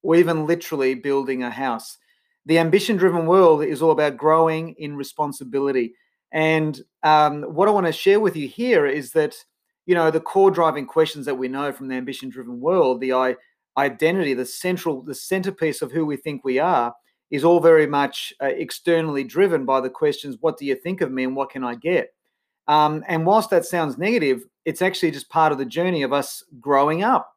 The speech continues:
And as we expand into our responsibilities, I know that I've, I've spoken about this in so many different ways with so many different audiences, and that is that we all get to a point where life starts to become vacuous. Something becomes,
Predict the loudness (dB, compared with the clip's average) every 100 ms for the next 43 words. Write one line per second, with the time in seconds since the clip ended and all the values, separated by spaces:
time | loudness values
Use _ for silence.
0 | _ _ _ _ 0 2 2 2 0 0
1 | 2 0 0 -4 -4 -2 -2 0 0 0
2 | -2 -6 -4 0 2 2 0 -4 _ _
3 | _ _ 0 2 4 2 2 2 2 2
4 | 0 -8 -20 -8 0 0 -2 0 0 2
5 | 0 -2 -2 -6 -10 -14 -8 -6 -4 -6
6 | -8 -2 2 2 0 -2 -2 0 -4 -6
7 | 0 2 2 -2 -8 -8 0 2 2 2
8 | 2 2 2 0 0 -2 0 0 0 0
9 | -8 _ _ _ _ _ 2 4 6 6
10 | 6 2 -4 _ _ -8 -4 -4 -6 -6
11 | -6 -6 -8 -8 -4 0 0 -2 -8 -16
12 | -6 -4 -2 -2 -2 -2 -6 -18 -20 _
13 | -8 -4 -2 -2 -2 -2 -4 -2 -2 -2
14 | -6 -10 -14